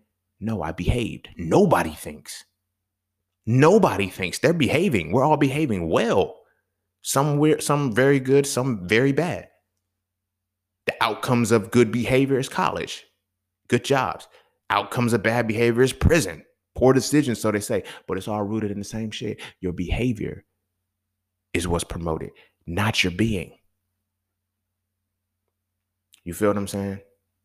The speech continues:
Not your being. People, like, it was always a duality. The teacher be like, "Yo, how is he so smart, but he's still bad?"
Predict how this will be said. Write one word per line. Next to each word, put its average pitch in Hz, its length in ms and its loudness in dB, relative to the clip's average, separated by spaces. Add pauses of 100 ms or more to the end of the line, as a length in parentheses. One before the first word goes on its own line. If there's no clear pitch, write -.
(720)
Not 113 320 -6
your 98 80 -4
being. 95 400 -4 (1160)
People, 127 320 6
like, 107 220 0 (260)
it 127 80 8
was 135 160 6
always 120 320 6
a 117 40 0
duality. 120 440 2
The 90 80 -10
teacher 117 260 -4
be 104 100 -6
like, 101 140 -2
"Yo, 87 100 -2
how 113 320 -4
is 104 100 -6
he 110 100 -8
so 107 220 -6
smart, 107 420 -6
but 90 100 -8
he's 92 140 -4
still 98 200 -4
bad?" 95 380 -8